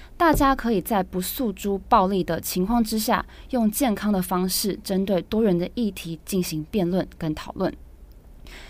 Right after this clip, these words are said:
那他认为现在的推特其实是很危险的，因为他觉得在上面的讨论只会创造更多极端右翼或是极端左翼的思想，那也会促成更多撕裂社会的仇恨情形。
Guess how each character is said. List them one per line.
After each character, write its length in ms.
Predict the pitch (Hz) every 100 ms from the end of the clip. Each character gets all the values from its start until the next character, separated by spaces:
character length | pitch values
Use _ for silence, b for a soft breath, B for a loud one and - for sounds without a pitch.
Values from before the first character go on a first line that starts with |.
| B
那 100 | -
他 120 | 190 220
认 200 | 240 240
为 120 | 190
现 320 | 196 262 226
在 200 | 220 196
的 200 | 185 170
推 220 | - 214
特 220 | 220 233 185
其 180 | -
实 80 | 175
是 120 | -
很 200 | 196 160
危 160 | 151 151
险 300 | 170 202 147
的， 160 | - - B B B B
因 100 | 247
为 40 |
他 160 | 254 262
觉 160 | 214 196
得 100 | 196
在 140 | 214
上 220 | 202 196
面 100 | 190
的 120 | 170
讨 240 | 156 - 160
论 180 | 196 -
只 180 | - 185
会 160 | 240 254
创 240 | 277 240
造 160 | 220 208
更 300 | - 226 185
多 200 | 196 196
极 280 | - 190 185
端 320 | 220 214 240
右 220 | 254 185
翼 200 | 220 160 -
或 100 | -
是 160 | 196 190
极 200 | 185 165
端 200 | 180 180
左 200 | 185 170 -
翼 100 | 190
的 100 | 180
思 300 | - - 226
想， 240 | - 202 - B B B -
那 80 | 180
也 120 | 165
会 160 | 226
促 200 | 220 254
成 200 | 214 165 165
更 280 | 247 208
多 200 | 180 185 -
撕 260 | - 185
裂 240 | 180 202 165
社 300 | - 180 165
会 160 | 175
的 100 | 151
仇 240 | - - 156
恨 220 | 180 160
情 240 | - 143
形。 340 | 151 - 139